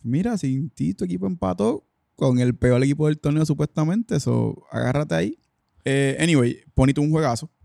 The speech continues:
Tuvo tres golazos, pero globalmente mi equipo de Toluca hizo muy buen trabajo. Ahora, no se forman con Juárez. Juárez tiene un equipazo extremadamente balanceado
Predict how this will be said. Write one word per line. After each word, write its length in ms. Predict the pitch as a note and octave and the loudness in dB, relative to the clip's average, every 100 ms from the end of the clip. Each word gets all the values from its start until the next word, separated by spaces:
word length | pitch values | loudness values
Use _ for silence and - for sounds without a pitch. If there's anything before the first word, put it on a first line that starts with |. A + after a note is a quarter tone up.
| _ _ _ _ | _ _ _ _
Tuvo 260 | A#2 A2+ A#2 | -4 -4 -2
tres 300 | B2 C3 - | -4 -4 -8
golazos, 640 | A2 B2+ C3+ A#2 B2 B2 - | -4 0 2 2 0 -6 -6
pero 480 | A#2 A#2+ A2+ - _ _ _ _ | -4 -2 -4 -8 _ _ _ _
globalmente 680 | A#2 C3 B2 C3 D3+ E3 D3+ | -4 2 2 4 2 0 0
mi 100 | C3 | 0
equipo 260 | B2+ C3 | 0 -2
de 80 | C3 | -2
Toluca 340 | C3+ C#3+ C#3+ C3 | -2 -4 -4 -6
hizo 160 | A#2+ | -4
muy 200 | A2+ C#3+ | 2 4
buen 140 | D3+ C3 | 4 0
trabajo. 320 | B2+ A2 G#2 | -2 -2 -2
Ahora, 480 | A2+ A2+ A#2 A2+ A#2+ _ _ _ _ _ | 0 4 4 2 -4 _ _ _ _ _
no 120 | A2+ | -8
se 80 | G2+ | -4
forman 240 | B2 C3+ B2 | -2 0 -2
con 200 | G#2 G#2 | 0 0
Juárez. 320 | G#2 - - _ _ _ _ _ _ _ _ _ _ - | 0 -2 -12 _ _ _ _ _ _ _ _ _ _ -2
Juárez 240 | A2+ A#2+ | 0 0
tiene 200 | - C3+ | 0 2
un 100 | B2+ | 2
equipazo 680 | A2 A2 B2 D#3 E3+ E3 - _ _ A#2+ | 0 0 2 2 0 -4 -6 _ _ -2
extremadamente 880 | - - A2 G2+ G2+ B2 C3+ C3 | -2 -2 -2 0 2 2 0 0
balanceado 680 | A#2+ A2+ A2 C3 D3 F3+ F#3 | -2 -2 -2 -2 0 0 -2